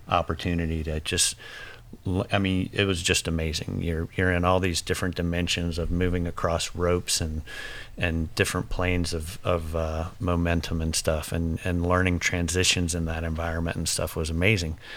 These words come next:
Uh, people get out of the military. They, so, so, hey, let me, let me take something that you hate about the last little bit of your life and, and, and change your perception of it.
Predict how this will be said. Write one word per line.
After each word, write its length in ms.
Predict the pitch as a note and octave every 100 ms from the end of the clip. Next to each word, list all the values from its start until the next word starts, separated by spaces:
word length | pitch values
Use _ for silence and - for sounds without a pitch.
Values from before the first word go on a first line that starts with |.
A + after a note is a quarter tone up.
| - - -
Uh, 160 | G2
people 420 | E2 - B2 A#2 A2
get 320 | - A2 - -
out 240 | G#2 -
of 140 | G2+ F#2+
the 80 |
military. 560 | F2+ F#2+ C3 C3+ - -
They, 240 | - A2 -
so, 340 | - A#2 G2+ - - -
so, 180 | - G#2
hey, 160 | A#2 G#2+
let 160 | G2+
me, 260 | C3 B2 G2 - - -
let 80 | B2+
me 100 | C3+
take 280 | - A2+ -
something 340 | A2 G2 F#2+
that 140 | F2+
you 160 | E2+ E2
hate 420 | - A#2 F#2+ F2 - - -
about 380 | F#2+ F#2+ F2+ - - -
the 100 | F2+
last 340 | F#2+ F#2 -
little 140 | F#2+
bit 180 | E2+ F#2
of 60 | F#2
your 200 | F2 E2+
life 360 | E2+ E2+ D#2+
and, 240 | F2 E2+ E2
and, 280 | F#2 F2 F2+ - -
and 200 | F#2 E2+
change 500 | - G2+ G2 F#2+ -
your 320 | F#2 E2+ D#2+ - -
perception 580 | - - F#2+ - E2
of 140 | D#2 D2+
it. 180 | E2